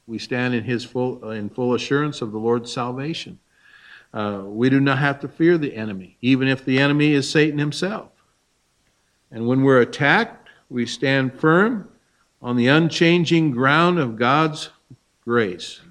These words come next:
the gospel of grace, the same gospel that converted us as sinners into saints, the same gospel that changed God from our enemy to our protector. Uh, we who are on the outside, were one on the outside, are now sons of God. He's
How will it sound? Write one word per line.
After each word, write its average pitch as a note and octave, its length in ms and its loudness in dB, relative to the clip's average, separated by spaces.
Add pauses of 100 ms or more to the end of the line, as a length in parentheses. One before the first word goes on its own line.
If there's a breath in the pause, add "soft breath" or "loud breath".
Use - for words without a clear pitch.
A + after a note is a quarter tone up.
(500)
the A#2 120 -8
gospel A#2+ 580 0
of G2+ 140 -6
grace, F2+ 500 -12 (640)
the A2 80 -16
same D#3 380 2
gospel D3+ 480 2
that C3+ 240 -2
converted C#3+ 580 0
us A#2+ 220 -2
as A#2+ 200 -6
sinners C3+ 540 0
into A#2+ 280 -4
saints, C3 500 -6
the A2+ 100 -10
same D3 340 0
gospel D3 440 2
that C3 160 -6
changed D3 400 -2
God C#3 320 2
from C3 160 -4
our B2+ 160 -2
enemy D#3+ 440 0
to D#3 240 2
our D3 120 -2
protector. - 720 -12 (1000 soft breath)
Uh, A2 260 -10
we C#3 300 6
who D#3 240 4
are C#3+ 380 2
on C#3 220 -2
the C3+ 120 0
outside, C#3+ 800 0
were B2+ 160 0
one D3 260 2
on C#3 160 0
the B2+ 120 -2
outside, C#3+ 600 0
are B2+ 140 -4
now C3+ 200 -2
sons D3+ 380 -2
of C#3 160 -2
God. D3 340 0
He's B2 320 -4